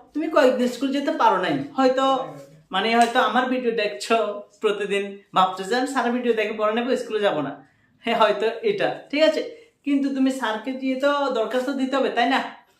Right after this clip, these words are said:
তো স্যারকে তো আর এটা বললে হবে না যে, "স্যার, আমি মোবাইলে ভিডিও দেখেছি, YouTube থেকে পড়েছি, তাই জন্য আসিনি", সেটা বলবে না। একটু মিথ্যে বলতে হবে যে, "স্যার, আমার অসুস্থ ছিলাম আমি, এই জন্য।" তো সেটা চিঠির মাধ্যমে তো লিখতে হবে।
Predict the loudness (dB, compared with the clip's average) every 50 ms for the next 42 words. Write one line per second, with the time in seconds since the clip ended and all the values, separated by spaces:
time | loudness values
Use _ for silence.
0 | _ _ -14 -4 -4 -4 -2 -2 -6 -6 -2 0 0 0 2 0 0 0 0 2
1 | 2 2 2 2 0 -2 -2 -2 -4 -2 -2 0 0 0 0 -2 -2 -6 -2 0
2 | 2 2 4 2 2 0 -4 -2 0 0 0 0 -2 -6 -6 -8 -6 -6 -8 -8
3 | -4 -4 -2 -2 0 0 0 -2 -2 -2 -4 -4 -4 -2 -2 -2 -2 -2 -2 -2
4 | 0 -2 -2 -4 -6 -6 -8 -14 -20 _ _ -6 -2 0 2 4 4 4 2 2
5 | -2 -2 -2 -2 -4 -4 -2 -2 0 0 0 0 -2 0 2 2 2 2 0 -2
6 | -2 -2 -6 -10 -12 -20 -20 _ -8 -8 -6 -4 -4 -2 -2 0 0 0 -2 -2
7 | -4 -6 -6 -10 -10 -14 -14 -10 -10 -8 -6 -4 -4 -4 -2 -2 -2 -2 -2 -2
8 | -2 -4 -6 -8 -4 -4 -2 -2 -4 -6 -8 -12 -20 _ _ _ _ _ _ _
9 | -20 -20 -20 _ _ _ -16 -12 -10 -8 -8 -8 -10 -10 -10 -10 -10 -8 -8 -6
10 | 0 0 0 0 0 -2 -2 -2 0 2 2 2 2 0 -2 -2 0 0 2 2
11 | 0 -2 -2 -6 -12